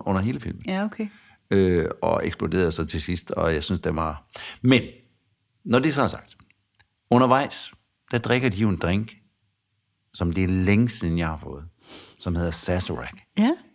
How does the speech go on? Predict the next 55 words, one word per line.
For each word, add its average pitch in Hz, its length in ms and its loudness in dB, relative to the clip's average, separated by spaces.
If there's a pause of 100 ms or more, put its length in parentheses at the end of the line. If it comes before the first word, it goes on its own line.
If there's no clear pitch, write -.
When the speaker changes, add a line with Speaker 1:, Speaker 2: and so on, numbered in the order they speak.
(320)
Speaker 1:
Og 95 180 -6
den 82 180 -2
er - 140 -6 (280)
virkelig - 400 -4
god. - 180 -12 (360)
Speaker 2:
Og - 80 -8
stærk. - 440 -14
Speaker 1:
Men 85 260 -2 (260)
sindssygt - 760 0
stærk. - 300 -18 (200)
Speaker 2:
Jeg 160 80 -6
har 135 100 -4
aldrig 165 120 -4
smagt 165 220 -6
den. - 80 -12 (140)
Speaker 1:
Hvis 104 160 2
man 113 120 4
kan 120 100 4
lide 147 100 4
en 123 80 4
old 92 140 4
fashion, 98 400 0 (220)
Speaker 2:
Mm. 180 280 2
Speaker 1:
som 120 140 2
jeg 82 120 -2
godt 78 200 -4
kan. - 260 -8
Speaker 2:
Som 180 200 -4
også 202 200 2
er - 20 0
stærk. - 320 -4
Speaker 1:
Som 87 140 0
også 147 180 4
er - 20 -2
stærk, 131 280 2
men 90 140 2
den 113 120 6
her, 117 120 6
den 107 140 4
er 110 40 6
endnu 113 200 4
stærkere, 104 300 2
fordi 101 300 0
den 95 240 4
ind-, 92 220 2
der 101 120 6
indgår 90 460 2
absint, - 560 -2
Speaker 2:
Ja. 165 200 0 (400)
Speaker 1:
som - 120 -6
man 82 120 -4
skal 87 220 0
være 82 140 0
varsom 80 360 -2
med. - 100 -6